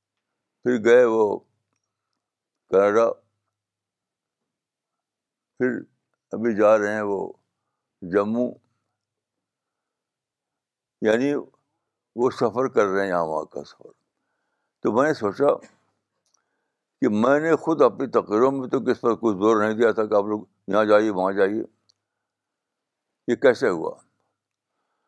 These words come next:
یہ خود انہوں نے سوچ کر یہ ایسا کیا۔ تو ہمارا جو مشن ہے، وہ مشن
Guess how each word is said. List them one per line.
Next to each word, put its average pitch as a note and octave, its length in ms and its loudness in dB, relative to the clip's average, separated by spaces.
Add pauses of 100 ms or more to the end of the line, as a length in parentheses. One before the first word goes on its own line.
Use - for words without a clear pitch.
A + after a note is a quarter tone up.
(720)
یہ C3+ 140 2
خود C#3 320 0
انہوں C3 380 -2
نے C#3+ 160 0
سوچ C3 420 -2
کر G#2+ 180 0 (560)
یہ G#2+ 120 -2 (1200)
ایسا G#2 320 -6
کیا۔ G2 260 -2 (3750)
تو - 420 0 (120)
ہمارا C3+ 400 2
جو B2 80 0
مشن A#2 380 -2
ہے، D#2+ 140 -6 (2000)
وہ A2+ 200 -4
مشن C#3 260 -2